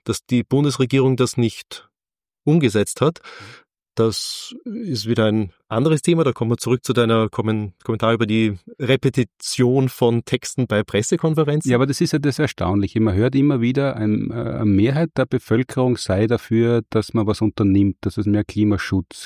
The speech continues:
Speaker 2: gäbe. Der Klimarat war eben repräsentativ zusammengesetzt. Das heißt, da ist nicht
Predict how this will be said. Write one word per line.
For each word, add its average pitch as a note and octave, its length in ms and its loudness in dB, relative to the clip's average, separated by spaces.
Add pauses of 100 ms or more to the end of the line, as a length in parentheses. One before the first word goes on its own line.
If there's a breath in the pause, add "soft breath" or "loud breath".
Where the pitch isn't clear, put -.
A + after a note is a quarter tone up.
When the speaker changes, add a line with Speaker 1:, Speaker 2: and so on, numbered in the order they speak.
Speaker 2:
gäbe. F#2 720 -2 (120)
Der F#2+ 180 -2
Klimarat A2+ 640 0
war G#2 160 2
eben G#2 160 4
repräsentativ G#2+ 760 0
zusammengesetzt. C#3 1120 -2
Das G#2+ 160 -4
heißt, G#2 160 -2
da G#2 140 -2
ist G#2 160 -2
nicht G2 320 -2